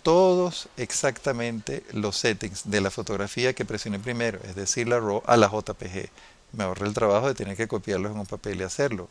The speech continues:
Entonces hago clic en Synchronize. Comparemos ahora la versión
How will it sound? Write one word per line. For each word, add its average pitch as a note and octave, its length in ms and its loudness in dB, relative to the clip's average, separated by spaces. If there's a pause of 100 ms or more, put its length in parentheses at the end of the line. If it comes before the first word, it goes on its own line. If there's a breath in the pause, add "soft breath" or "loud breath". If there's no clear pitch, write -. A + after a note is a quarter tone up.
Entonces A2+ 400 -6
hago G#2 220 -2
clic A2 220 -4
en A2 120 -4
Synchronize. - 720 -6 (520 loud breath)
Comparemos G2+ 540 0
ahora A#2+ 440 4
la G#2 300 2
versión G#2+ 640 -4